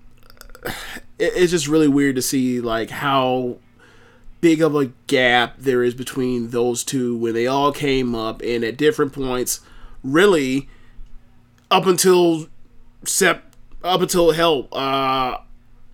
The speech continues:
August, the one that we thought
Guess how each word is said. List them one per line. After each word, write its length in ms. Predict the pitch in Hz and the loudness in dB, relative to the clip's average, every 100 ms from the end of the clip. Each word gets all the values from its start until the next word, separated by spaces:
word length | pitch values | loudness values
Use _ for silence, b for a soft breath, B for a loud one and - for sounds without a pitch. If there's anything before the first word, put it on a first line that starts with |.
| - - - _ _ _ _ - - | -20 -20 -20 _ _ _ _ -20 -8
August, 680 | 156 185 - 175 151 - - b b b b b _ _ _ _ _ 175 | 2 4 4 4 2 0 -10 b b b b b _ _ _ _ _ -4
the 180 | 165 | 0
one 240 | 170 190 202 | 2 4 4
that 120 | 180 | 2
we 140 | 190 185 | 2 0
thought 380 | 196 180 - | 2 2 2